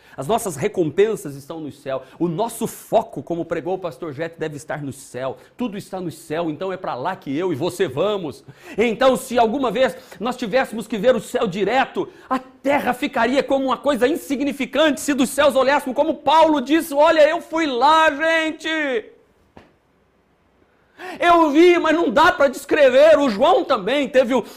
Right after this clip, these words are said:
uma revelação no Apocalipse, ele, ele não conseguiu descrever, ele tentou. E Paulo, Paulo nem tentou. Paulo diz assim: "Eu não vou tentar, não dá pra falar, vocês não vão entender nada, eu também não vou conseguir falar." Agora o João tentou.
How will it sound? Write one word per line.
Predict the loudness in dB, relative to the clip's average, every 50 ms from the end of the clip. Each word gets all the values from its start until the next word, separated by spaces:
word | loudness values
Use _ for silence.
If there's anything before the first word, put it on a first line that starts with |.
| -8 -4
uma | -2 0 0
revelação | 2 2 2 2 2 0 0 -2 -2
no | 0 0
Apocalipse, | 0 0 0 0 0 0 0 -2 -4 -6 -6 -6
ele, | -6 -6 -8 -8 -8 -6
ele | -2 0
não | 0 0
conseguiu | 0 0 0 0 -2 -4 -6 -4 -4 -4 -4
descrever, | -4 -6 -4 0 2 2 4 4 4 4
ele | 2 0 0
tentou. | 0 2 2 0 2 4 6 8 8 8 8 6 4
E | 2
Paulo, | 2 4 4 6 6 4 2
Paulo | 2 0 0 2 2
nem | 0 -2 -2
tentou. | -4 -4 -6 -4 -6 -10 -10 -10 _ _ _ _ _ _ _ _
Paulo | -2 0 0
diz | 0 0
assim: | -2 0 2
"Eu | 2
não | 2 2
vou | 2 0 0
tentar, | -2 -6 -4 0 2 2 4 4 4 2
não | 0 -2 -4 -2
dá | -2 -2
pra | -2 -4
falar, | -4 -4 -2 2 2 2 2
vocês | 2 0 -6 -8 -8
não | -6 -6
vão | -6 -6
entender | -4 -4 -6 -6 -4 -4
nada, | -2 -2 -2 -2 -2 -4
eu | -6
também | -6 -6 -6 -6
não | -8 -8
vou | -10 -10
conseguir | -8 -8 -10 -10 -8 -10 -10 -8
falar." | -8 -10 -8 -6 -4 -4 -4 -4 -6 -10 -16 -16 -12
Agora | -6 -4 -2 -2 0
o |
João | 0 0 0 0 0
tentou. | -2 -4 -6 -4 -2 -2 -2 -2 -4 -10 _